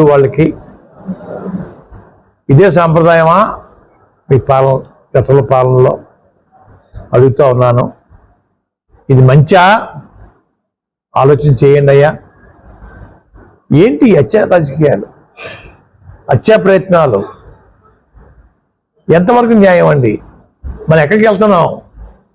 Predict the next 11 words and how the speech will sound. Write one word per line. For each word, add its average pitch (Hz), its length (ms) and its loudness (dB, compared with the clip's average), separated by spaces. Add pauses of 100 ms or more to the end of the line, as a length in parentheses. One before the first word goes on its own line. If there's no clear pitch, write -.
(1400)
అంటే 160 220 2
ఒక 135 120 0
మనిషి 151 240 2
మీద 220 140 2
ఒక - 100 0
మనిషి 185 220 2 (1800)
పోటీ 185 200 2 (100)
చేయటం 190 320 2 (100)
వరకు 190 260 2 (380)
పద్ధతి, 180 380 2
కానీ 135 220 2